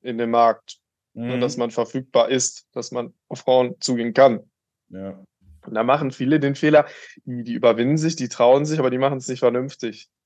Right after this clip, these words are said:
Speaker 2: Ja, ja.
Speaker 1: Und da sind noch einige Stolpersteine, ja, wie ich was mache.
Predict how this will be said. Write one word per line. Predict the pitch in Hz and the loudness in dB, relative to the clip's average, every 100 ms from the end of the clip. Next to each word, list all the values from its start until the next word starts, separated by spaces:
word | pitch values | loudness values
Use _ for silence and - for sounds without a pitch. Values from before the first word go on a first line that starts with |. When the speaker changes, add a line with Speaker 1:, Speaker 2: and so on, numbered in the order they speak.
| _ _ | _ _
Speaker 2:
Ja, | - 87 92 92 90 | -18 -14 -12 -12 -12
ja. | 90 - - | -14 -18 -8
Speaker 1:
Und | 120 113 110 - - _ _ _ - _ | -4 -4 -8 -14 -18 _ _ _ -20 _
da | 120 123 | -2 0
sind | 123 147 196 | 2 2 4
noch | 156 131 | 4 4
einige | 135 175 196 165 | 4 4 6 4
Stolpersteine, | - 143 170 - 131 - 123 117 113 113 113 | 4 4 4 4 2 2 2 4 2 -2 -2
ja, | 127 151 127 113 113 - _ _ _ _ _ _ _ | 2 2 0 -8 -18 -20 _ _ _ _ _ _ _
wie | 135 131 143 | -20 -16 -10
ich | 139 - | -10 0
was | 143 131 | 0 0
mache. | 139 160 - 113 | 2 0 0 -8